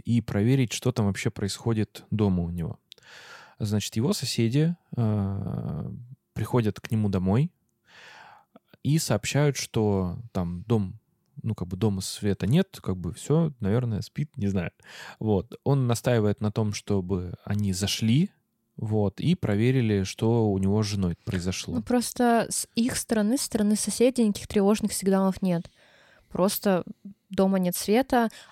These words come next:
Speaker 2: Э, там они, по-моему, еще не заметили машину в первый раз. То есть она загнала ее в гараж, поэтому они такие: «Машины нет, света нет. Ну, может, уехала, может, к родителям». Что за паника?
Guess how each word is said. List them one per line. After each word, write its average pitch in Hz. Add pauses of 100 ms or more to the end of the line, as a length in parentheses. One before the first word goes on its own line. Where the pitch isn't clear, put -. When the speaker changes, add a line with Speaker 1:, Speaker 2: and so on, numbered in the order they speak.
(100)
Speaker 2:
Э, 190
там 202
они, 196
по-моему, 196
еще -
не 190
заметили 196
машину 254
в -
первый 190
раз. 185
То -
есть 185
она 185
загнала 190
ее 185
в 196
гараж, 196
поэтому 202
они 185
такие: 180
«Машины 185
нет, 180
света 190
нет. 180
Ну, 185
может, 175
уехала, 180
может, 175
к -
родителям». 170 (580)
Что -
за 180
паника? 170